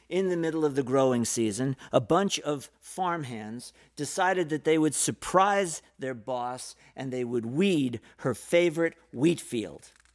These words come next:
No sooner had they begun to work, however, when they began to argue. First, about which of the wheat-looking things were weeds, and then about the rest of the weeds.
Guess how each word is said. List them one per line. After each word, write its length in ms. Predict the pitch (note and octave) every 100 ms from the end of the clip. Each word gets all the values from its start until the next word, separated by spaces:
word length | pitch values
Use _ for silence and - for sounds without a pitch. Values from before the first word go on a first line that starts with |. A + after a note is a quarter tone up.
| _ _ _ _ _ _ _
No 280 | - C3+ F3
sooner 580 | D#3+ - A#3+ A3 G#3 F3 -
had 220 | - F3
they 120 | D3+ C#3+
begun 500 | C#3+ C3 E3+ E3 D3 _
to 140 | - D#3
work, 300 | F3+ F3+ -
however, 440 | C#3 C3+ B2+ C3+
when 200 | C3+ C3+
they 120 | C3+
began 380 | C3 C3+ D3 D3+
to 140 | F3 -
argue. 520 | D3 D#3+ D3 G#2 E2+ - _ _ _ _ _ _ _ _
First, 600 | - B3+ F#3+ F#3 - - _ _
about 480 | - C#3+ D3+ D3+ - -
which 480 | C3 F3 A#3 - - -
of 160 | C#3+ A#2+
the 100 | C3
wheat-looking 840 | A#2 F3 F#3+ - D3 D#3+ D#3 D3+
things 400 | - D#3+ D#3+ C3
were 220 | C#3 D#3
weeds, 880 | D3+ G#3 D3 G2 - - - - - -
and 200 | C3 B2+
then 420 | B3 G3+ D3+ D#3+ _ -
about 460 | B2+ C#3+ C#3+ -
the 80 | D#3+
rest 340 | G3 G#3+ -
of 80 | C#3
the 80 | B2
weeds. 560 | A2+ G#2 F#2 - -